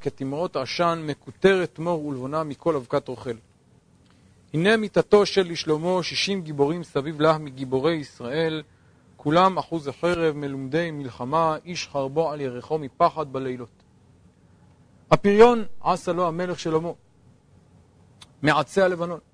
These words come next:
עמודיו עשה כ-, כסף, רפידתו זהב, מרכבו ארגמן, תוכו רצוף אהבה מבנות ירושלים. צא נא וראנה בנות ציון במלך שלמה,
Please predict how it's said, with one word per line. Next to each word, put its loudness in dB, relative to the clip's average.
עמודיו 6
עשה -2
כ-, 0
כסף, -2
רפידתו 2
זהב, 6
מרכבו 0
ארגמן, 2
תוכו 4
רצוף -6
אהבה 2
מבנות -8
ירושלים. -12
צא 8
נא 2
וראנה 2
בנות 0
ציון -4
במלך 0
שלמה, -2